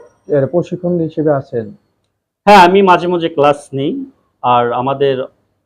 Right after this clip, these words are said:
Speaker 2: অন্য অন্য কলিগ আছে ট্রেনার হিসাবে। তো আমি specially মাসে দুই দিন ক্লাস নেই আর কি।
Speaker 1: জি। ধন্যবাদ আপনাকে বাংলা বাংলা নিউজকে সময় দেওয়ার জন্য। সুপ্রিয় দর্শক শ্রোতা,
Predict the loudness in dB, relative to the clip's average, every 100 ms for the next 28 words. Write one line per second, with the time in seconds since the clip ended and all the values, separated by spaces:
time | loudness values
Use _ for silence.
0 | _ _ -8 -4 -2 0 0 0 -2 -4
1 | -10 -18 -2 -2 0 -2 -4 -2 -4 -2
2 | -4 -4 -6 -8 -10 -6 -6 -8 _ _
3 | _ _ _ _ _ _ -8 -6 -4 -6
4 | -6 -8 -8 -10 -10 -2 -2 2 0 0
5 | -4 -6 -8 -4 -4 -4 -8 -8 -8 -6
6 | -8 -4 -4 -4 _ _ -12 -6 -2 -2
7 | -4 -10 _ _ _ _ _ _ _ _
8 | _ _ _ _ -20 -18 -18 _ _ _
9 | -6 0 2 2 0 -2 -4 -4 -2 -2
10 | 0 2 4 2 0 -2 -4 -8 -14 -10
11 | -10 -6 -6 -8 -12 -16 -20 _ _ _
12 | -6 -2 2 4 4 0 -4 -4 0 0
13 | 0